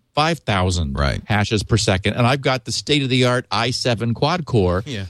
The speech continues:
Speaker 1: you know, and this is on a, le-, um, you know, and they're, so, so the, the video card technology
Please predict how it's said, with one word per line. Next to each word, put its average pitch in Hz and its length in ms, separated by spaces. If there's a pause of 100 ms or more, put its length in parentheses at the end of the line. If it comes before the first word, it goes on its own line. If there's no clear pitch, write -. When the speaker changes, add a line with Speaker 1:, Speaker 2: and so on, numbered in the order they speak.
Speaker 1:
you 131 80
know, 127 240
and 135 220
this 208 140
is 143 100
on 139 140
a, 117 60
le-, 120 280
um, 123 180
you 131 80
know, 110 120
and 117 180
they're, 139 220 (100)
so, 135 300 (460)
so 139 260
the, 127 280 (320)
the 127 100
video 165 460
card 117 380
technology 107 800